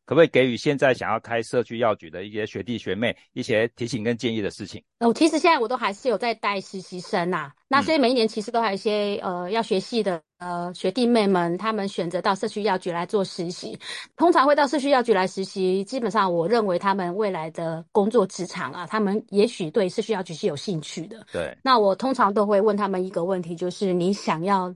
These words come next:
Speaker 2: 成为一个，要，想要当一个怎么样的药师？哦，那我，我觉得社区药局的药师这个角色很特别，第一个就是你自己的天生的个性。
Speaker 1: 哦，
Speaker 2: 哦，你可能要会，
Speaker 1: 对。
Speaker 2: 就是说喜欢讲话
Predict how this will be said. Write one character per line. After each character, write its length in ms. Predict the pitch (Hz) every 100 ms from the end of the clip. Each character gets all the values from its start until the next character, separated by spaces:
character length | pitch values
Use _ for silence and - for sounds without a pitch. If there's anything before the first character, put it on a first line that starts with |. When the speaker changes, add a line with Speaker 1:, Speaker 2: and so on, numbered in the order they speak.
| _
Speaker 2:
成 280 | - 196 202
为 140 | 185
一 160 | 180 185
个， 200 | 190 165 - -
要， 160 | 269 262
想 220 | - - 196
要 140 | 285
当 220 | 269 262 285
一 80 |
个 140 | 254 240
怎 180 | 220 156
么 100 | 165
样 140 | 208
的 120 | 185
药 200 | 175 185
师？ 400 | 165 - 165 156 - _
哦， 140 | 196
那 180 | 269 320 294 -
我， 100 | -
我 100 | 226
觉 100 | 233
得 80 | 359
社 140 | 330 349
区 140 | 320
药 120 | 311
局 100 | 262
的 80 | 220
药 160 | 254 220
师 240 | 214 233
这 160 | 226 240
个 140 | 196
角 180 | 190 151
色 220 | - 214
很 140 | 175 156
特 100 | 226 214 180
别， 140 | 170
第 160 | 156 214
一 40 |
个 80 | 214
就 60 | 196
是 120 | 185
你 100 | 180
自 80 | 156
己 100 | 220
的 60 | 160
天 160 | -
生 120 | 180
的 80 | 185
个 200 | 165 170
性。 240 | 156 - 147 _ _ _
Speaker 1:
哦， 160 | - 202
Speaker 2:
哦， 40 |
你 80 | 196
可 140 | 208 202
能 280 | 190 196 202
要 320 | 240 214 196 196
会， 60 |
Speaker 1:
对。 380 | 220 208 190 196
Speaker 2:
就 120 | 214
是 120 | 226
说 300 | 214 214 202 202 -
喜 180 | - 202
欢 140 | 262
讲 180 | 277 165
话 260 | 170 202